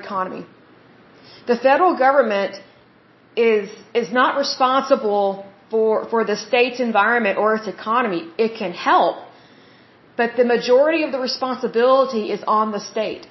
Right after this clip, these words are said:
I don't care if it's Nevada, Pennsylvania, Oklahoma, New York, California, Texas, whatever state it is, or even territory.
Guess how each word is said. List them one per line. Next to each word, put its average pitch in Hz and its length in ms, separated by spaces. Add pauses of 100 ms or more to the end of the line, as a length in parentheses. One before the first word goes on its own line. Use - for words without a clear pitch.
I 208 80
don't 269 220
care 254 200
if 240 120
it's 233 120
Nevada, 220 500 (260)
Pennsylvania, 233 760 (260)
Oklahoma, 226 600
New 214 80 (120)
York, 226 200 (240)
California, 233 520 (160)
Texas, 226 320 (120)
whatever 285 240 (120)
state 247 260
it - 20
is, 202 340
or 240 60
even 262 160 (140)
territory. 226 500